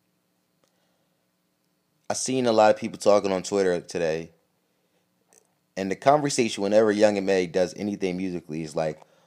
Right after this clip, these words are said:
"Why isn't she mentioned as one of the best female rappers? How come we never put up, put her up there with Cardi and Nicki? How come we never?" And my thing about that, you know why.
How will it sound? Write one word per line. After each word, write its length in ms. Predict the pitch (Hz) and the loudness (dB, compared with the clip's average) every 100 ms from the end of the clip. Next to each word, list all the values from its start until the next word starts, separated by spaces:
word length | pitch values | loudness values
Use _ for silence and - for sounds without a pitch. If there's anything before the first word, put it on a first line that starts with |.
| _ _ | _ _
"Why 240 | - 98 95 | 0 0 2
isn't 240 | 98 90 | -4 -6
she 180 | 87 95 | -10 -8
mentioned 380 | 90 92 90 85 | -6 -6 -6 -6
as 180 | 82 82 | -6 -6
one 160 | 85 | -6
of 80 | 85 | -6
the 60 | 80 | -6
best 240 | 85 80 | -8 -8
female 380 | - 82 85 78 | -14 -14 -12 -8
rappers? 540 | 82 80 71 69 65 _ - _ | -6 -6 -8 -18 -20 _ -20 _
How 160 | 104 | -2
come 200 | 104 101 | -2 -4
we 80 | 90 | -6
never 240 | 90 87 85 | -6 -6 -6
put 180 | 95 | -4
up, 280 | 87 85 - - _ _ _ _ _ _ _ _ | -2 -4 -8 -20 _ _ _ _ _ _ _ _
put 160 | 92 | -4
her 100 | 92 | 2
up 160 | 98 73 | 2 0
there 100 | 87 | -4
with 160 | 80 - | -6 -4
Cardi 400 | 95 87 82 82 | 0 0 -2 -8
and 80 | |
Nicki? 460 | 82 82 71 69 76 _ _ | -8 -10 -12 -20 -20 _ _
How 160 | - 95 | -8 -6
come 220 | - 92 | -4 -6
we 80 | 90 | -4
never?" 320 | 90 90 87 - - | -4 -4 -8 -12 -8
And 420 | - 226 247 220 - _ - | 0 2 0 -4 -12 _ -10
my 180 | 190 220 | -2 0
thing 260 | 226 220 | 2 2
about 280 | 202 180 175 | 4 4 8
that, 200 | 175 160 | 6 6
you 160 | 185 165 | 2 6
know 160 | 151 | 8
why. 320 | 98 87 76 | 8 4 -6